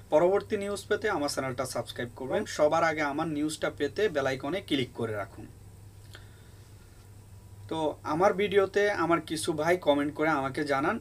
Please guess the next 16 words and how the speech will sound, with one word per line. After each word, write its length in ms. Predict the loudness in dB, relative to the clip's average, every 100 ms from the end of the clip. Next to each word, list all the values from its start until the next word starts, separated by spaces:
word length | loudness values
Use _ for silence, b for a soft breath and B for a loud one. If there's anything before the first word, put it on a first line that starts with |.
| -4
ওই 140 | -4 0
কমেন্টগুলোর 640 | 2 2 0 0 0 0
উত্তর 280 | -2 -4 -2
নিয়ে 200 | 0 0
আমি 220 | 0 -4
আস-, 300 | -4 -8 -12 -8
আসলাম। 400 | -6 -4 -4 -6 -12 -20 -20 -20 -20 B B B B B -20 -20 -2
প্রথমত 400 | 0 0 0 0
নাম্বার 380 | 0 0 0 0
ওয়ান, 260 | 0 -2 -4 -8
আমার 260 | -4 2 2
এক 200 | 2 -2
ভাই 180 | -2 0
আমাকে 320 | 0 -2 -2
কমেন্ট 340 | -2 0 -2
করছেন 440 | -4 -4 -2 0